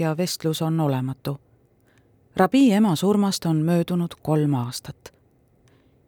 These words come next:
Iga päev pannakse Rootsi laud välja terrassile,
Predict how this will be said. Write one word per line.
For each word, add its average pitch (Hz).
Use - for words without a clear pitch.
Iga 196
päev 180
pannakse 160
Rootsi 175
laud 160
välja 160
terrassile, 151